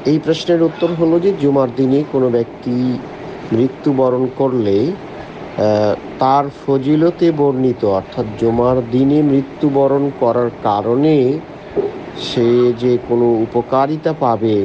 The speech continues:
কবরের আযাব থেকে মুক্তি পাবে বা আরও অন্য কোনো সুবিধা সংক্রান্ত, আহ,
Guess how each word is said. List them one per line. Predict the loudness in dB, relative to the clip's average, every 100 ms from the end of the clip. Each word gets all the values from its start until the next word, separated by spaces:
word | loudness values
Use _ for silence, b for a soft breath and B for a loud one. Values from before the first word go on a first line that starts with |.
| -2
কবরের | -2 2 0 2
আযাব | 0 0 0 -2 -6
থেকে | -2 0
মুক্তি | 0 -2 -2 -2
পাবে | 2 0 2 0 -2 -12 B B B -2
বা | 0 0
আরও | 0 0 2 0
অন্য | 2 2 4 2 2
কোনো | 2 2
সুবিধা | 0 0 2 2 2 2 0 -4 -12 -18 -16 -14
সংক্রান্ত, | -6 0 0 0 0 2 0 -2 0
আহ, | 2 2 0 -4 -10 -16 -16 -10 -2 0 2